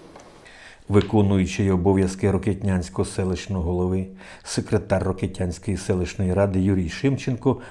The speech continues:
подякував волонтерам за те, що з початку війни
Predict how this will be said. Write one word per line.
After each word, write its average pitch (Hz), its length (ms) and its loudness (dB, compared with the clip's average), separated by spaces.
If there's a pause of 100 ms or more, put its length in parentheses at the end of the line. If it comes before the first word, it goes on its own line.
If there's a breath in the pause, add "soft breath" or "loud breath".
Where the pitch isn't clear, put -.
(160 loud breath)
подякував 131 680 2
волонтерам 107 720 4
за 95 140 2
те, 98 280 2 (200 loud breath)
що - 220 -4
з - 60 -8
початку 90 600 -6
війни 95 360 -2